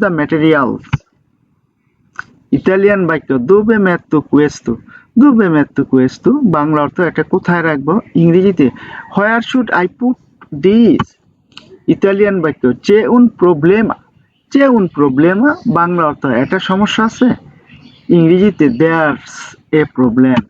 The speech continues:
ইতালিয়ান বাক্য, "Chiama il supervisore।" "Chiama il supervisore।" বাংলা অর্থ, "সুপারভাইজারকে ডাকো।" ইংরেজিতে, "Call the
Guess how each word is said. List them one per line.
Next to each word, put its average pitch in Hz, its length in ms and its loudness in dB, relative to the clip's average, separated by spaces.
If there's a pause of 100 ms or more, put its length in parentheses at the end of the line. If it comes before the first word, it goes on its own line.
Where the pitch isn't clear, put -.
(840)
ইতালিয়ান 190 560 0
বাক্য, 143 180 -4 (200)
"Chiama 220 440 2 (180)
il 208 100 2 (240)
supervisore।" 214 1400 0 (680)
"Chiama 208 440 2 (200)
il 202 100 2 (160)
supervisore।" 175 1000 2 (140)
বাংলা 175 300 -2
অর্থ, 139 120 -10 (140)
"সুপারভাইজারকে 156 920 -2
ডাকো।" 131 240 -2 (160)
ইংরেজিতে, 165 420 2 (640)
"Call 233 220 2 (120)
the 254 80 0